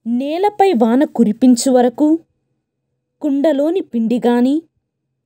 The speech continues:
పిడతలోని నూనె గాని తరిగిపోవు" అని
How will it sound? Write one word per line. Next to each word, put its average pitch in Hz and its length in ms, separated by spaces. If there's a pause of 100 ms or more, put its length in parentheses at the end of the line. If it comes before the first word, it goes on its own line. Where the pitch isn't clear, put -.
(400)
పిడతలోని 330 640
నూనె 247 300
గాని 226 540 (220)
తరిగిపోవు" 202 920 (460)
అని 240 420